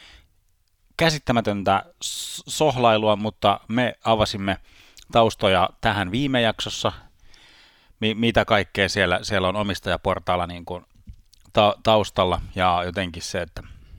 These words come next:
tämä niin kuin vaan niin kuin odot-, odotti tulemistaan, ja kyllä tämä narratiivi sai sen käänteen, mitä se kaikista eniten odotti. Elikkä sieltä Quinn sai tietysti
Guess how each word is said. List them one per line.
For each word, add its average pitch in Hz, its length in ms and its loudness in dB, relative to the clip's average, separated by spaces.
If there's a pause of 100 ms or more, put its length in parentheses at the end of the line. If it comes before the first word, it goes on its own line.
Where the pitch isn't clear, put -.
(640)
tämä 98 240 -2
niin 87 160 -8
kuin 87 180 -10 (1200)
vaan 196 180 4
niin 196 80 -6
kuin 156 220 4
odot-, 143 220 0
odotti 123 340 2
tulemistaan, 110 680 2
ja 98 160 2
kyllä 123 200 -4
tämä 147 140 4
narratiivi 131 560 2
sai 113 400 2 (120)
sen 117 300 -2
käänteen, 107 520 2
mitä 107 220 -2
se 107 240 -4
kaikista 123 560 0
eniten 107 440 -4
odotti. 135 600 -2 (540)
Elikkä 95 500 0
sieltä 101 260 -8 (140)
Quinn 107 180 0
sai 90 280 0
tietysti 92 380 -6